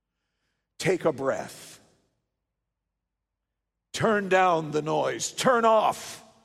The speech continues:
the news. Take stock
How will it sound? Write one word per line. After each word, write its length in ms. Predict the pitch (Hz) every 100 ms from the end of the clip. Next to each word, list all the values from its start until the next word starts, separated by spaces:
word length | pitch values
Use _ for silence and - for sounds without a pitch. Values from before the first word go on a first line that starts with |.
| _ _ _ -
the 100 | 156
news. 840 | 147 131 117 101 80 - - - _ _ _ _ _ _ _ _ _ -
Take 340 | - 240 -
stock 800 | - - - 247 208 131 - -